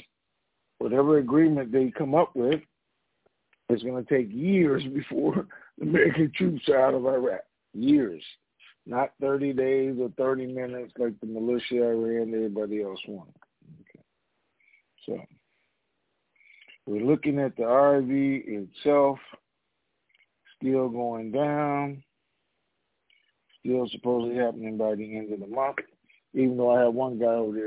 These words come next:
there is telling me August, which could be the first of August, after the meetings and everything gets settled. You know, he's just a, a citizen over there.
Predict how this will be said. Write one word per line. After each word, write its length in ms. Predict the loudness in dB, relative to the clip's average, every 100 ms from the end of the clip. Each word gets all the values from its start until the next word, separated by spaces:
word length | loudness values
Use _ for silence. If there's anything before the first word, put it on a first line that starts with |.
| -6 -10
there 160 | -6 -6
is 80 | -4
telling 300 | -6 -6 -6
me 160 | -12 -18 _ -6
August, 420 | -4 -4 -8 -16 -16
which 160 | -16 -8
could 120 | -6
be 120 | -4
the 100 | -8 -4
first 260 | -4 -4
of 100 | -10
August, 440 | -14 -16 -18 -20 -20 _ _ _ _ _ -6
after 300 | -6 -4 -10
the 80 |
meetings 480 | -6 -6 -6 -8 -10
and 100 | -10
everything 380 | -8 -8 -10 -10
gets 180 | -10 -12
settled. 300 | -12 -12 -12 -20 _ _ _ _ _ _ _ _ -16
You 120 | -16
know, 140 | -16 -20 _ _ _
he's 220 | -4 -4 -2
just 180 | -6 -8 -10
a, 60 | -10 -8 -12
a 40 | -8
citizen 480 | -4 -4 -4 -10 -12
over 160 | -12 -14
there. 240 | -18 -20